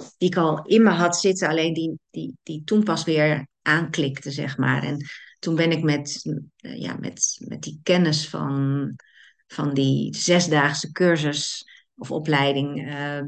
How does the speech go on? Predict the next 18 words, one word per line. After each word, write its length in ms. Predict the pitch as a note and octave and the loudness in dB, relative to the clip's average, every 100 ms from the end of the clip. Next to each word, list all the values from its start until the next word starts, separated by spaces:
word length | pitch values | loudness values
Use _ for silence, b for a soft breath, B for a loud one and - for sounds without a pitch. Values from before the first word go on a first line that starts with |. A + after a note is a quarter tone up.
| - | -6
ben 220 | D#3+ E3 | -2 0
ik 120 | D#3 | 0
eigenlijk 260 | - D#3+ D#3 | 2 0 0
gewoon 140 | E3+ | 0
meteen 280 | D3+ D#3 D3+ | 2 2 2
aan 80 | C#3+ | 0
de 80 | C3+ | 2
slag 260 | G#3 A#3+ | 2 0
gegaan. 460 | - D3 C3+ C#3 D3 | -4 -4 -2 -2 -4
Eh, 560 | - C#3 C3+ C3+ C3+ C3+ B B B _ | -6 -2 0 2 0 -2 B B B _
en 180 | D3+ D3 | -4 -2
eerst, 400 | D3+ D#3 D#3 D3+ | 0 0 0 -2
eh, 500 | D3 C#3+ - D3 - | -4 -4 -6 -6 -6
de 100 | - | -6
opstellingen 540 | - D#3+ D#3+ D3 C#3+ | -6 -2 0 0 0
gedaan 400 | C3+ C#3+ C#3 C#3 | -2 -2 0 0
die, 340 | C#3 C#3 C#3 C#3 | -2 -2 -2 -4
die, 240 | C#3 C3+ | -4 -6